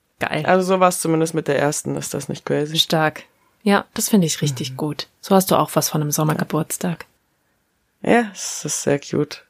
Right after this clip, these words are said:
Speaker 2: Und, äh, ja, aber wie gesagt, Winteräquivalent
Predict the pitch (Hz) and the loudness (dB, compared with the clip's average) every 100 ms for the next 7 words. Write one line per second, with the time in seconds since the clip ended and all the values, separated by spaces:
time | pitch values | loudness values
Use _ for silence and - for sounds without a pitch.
0 | _ - 147 147 143 139 143 139 165 202 | _ -2 2 2 2 2 4 6 6 6
1 | 190 - - - 151 156 156 170 156 156 | 0 -8 -12 0 2 4 4 4 4 4
2 | 165 - - - 160 165 147 - - 147 | 2 -4 -2 2 4 6 4 2 -2 2
3 | 143 143 147 143 - | 4 4 2 0 -8